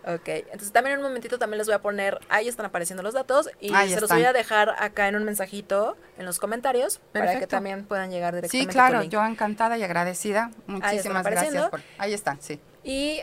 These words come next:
Speaker 1: eh, ahí Doris también tiene todo lo que tiene, la reflexología, las consultas. La verdad es que está súper completo todo lo que tienes y todo lo que haces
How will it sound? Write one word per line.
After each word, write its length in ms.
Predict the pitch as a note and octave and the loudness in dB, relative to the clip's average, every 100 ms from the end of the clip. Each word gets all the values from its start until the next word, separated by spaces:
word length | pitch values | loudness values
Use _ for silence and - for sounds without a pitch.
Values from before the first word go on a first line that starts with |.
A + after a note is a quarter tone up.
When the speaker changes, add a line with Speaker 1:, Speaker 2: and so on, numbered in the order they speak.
| - | 0
Speaker 1:
eh, 800 | A3+ A3+ A3 A3 A3 A3 G#3+ A3 - | 4 4 4 4 4 4 4 2 4
ahí 340 | A3+ A#3+ B3+ | 4 6 4
Doris 260 | A#3+ A#3+ A#3+ | 6 4 2
también 220 | G#3+ G#3+ | -2 -2
tiene 400 | G#3+ G#3 G3+ G3+ - - | -2 0 2 0 -4 2
todo 220 | A3+ G#3+ | 6 6
lo 80 | F#3+ | 6
que 80 | F#3 | 2
tiene, 440 | G3 G3+ G3+ A3 | 0 0 0 -2
la 120 | - F3+ | -2 -4
reflexología, 1160 | F3 - - F3+ F3 - A3 A3 G#3+ G#3 G3 | -6 -10 -8 -6 -8 -8 -8 -6 0 4 4
las 200 | F#3 F3 | 2 0
consultas. 1000 | - E3+ - F3+ G#3+ G#3+ G#3 G3 G3 G3+ | -4 -6 -4 0 0 0 0 4 4 4
La 80 | G#3 | 2
verdad 220 | G#3 C4+ | 4 4
es 80 | E4+ | 2
que 80 | A3+ | -2
está 180 | G#3 A3 | 0 0
súper 720 | - - A3 A3 A3 A3 G#3+ | 0 -2 0 4 4 4 0
completo 460 | - F3+ F3 F#3+ F#3 | -4 -6 -2 -2 -2
todo 240 | - F#3 | 0 0
lo 160 | F3 E3+ | 0 -2
que 80 | F3 | -6
tienes 320 | F3+ F3+ - | -8 -8 -8
y 40 | |
todo 260 | - F3 E3+ | -2 0 0
lo 120 | E3+ | 0
que 120 | F#3+ | 2
haces 380 | F#3+ F#3 G3 - | 2 2 -2 -4